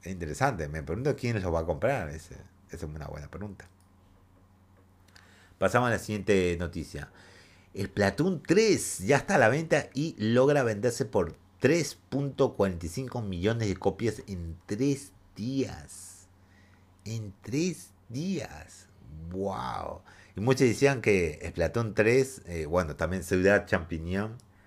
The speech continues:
y otro pseudo analista y uno que otros más,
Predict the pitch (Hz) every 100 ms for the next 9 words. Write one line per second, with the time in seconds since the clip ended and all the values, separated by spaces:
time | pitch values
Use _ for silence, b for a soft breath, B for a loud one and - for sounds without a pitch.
0 | b b b b _ - 87 80 82 90
1 | 87 - 104 101 87 82 107 95 85 80
2 | 95 101 101 98 85 87 87 80 95 117
3 | 113